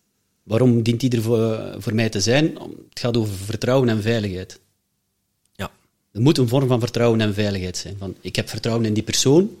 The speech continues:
Speaker 1: of, eh, de veiligheid is zodanig dat ik er vertrouwen heb in hetgeen wat er gaat gebeuren.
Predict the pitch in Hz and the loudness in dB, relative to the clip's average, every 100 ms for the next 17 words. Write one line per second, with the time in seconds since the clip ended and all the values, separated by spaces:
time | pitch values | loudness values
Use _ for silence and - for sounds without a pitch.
0 | _ - - - - - _ 113 113 110 | _ -20 -20 -20 -20 -20 _ 0 2 0
1 | - - - _ _ 98 101 104 104 104 | -6 -10 -16 _ _ -6 0 2 4 4
2 | 110 101 101 120 120 113 107 - 117 117 | 4 2 2 2 4 2 0 0 2 2
3 | 117 113 113 110 104 113 - 117 123 117 | 2 2 0 -2 -4 -6 0 4 4 2
4 | - - 120 - 123 113 113 104 107 - | 0 0 0 0 0 0 -2 -2 -2 -4
5 | 95 104 190 240 | -4 -4 -4 -6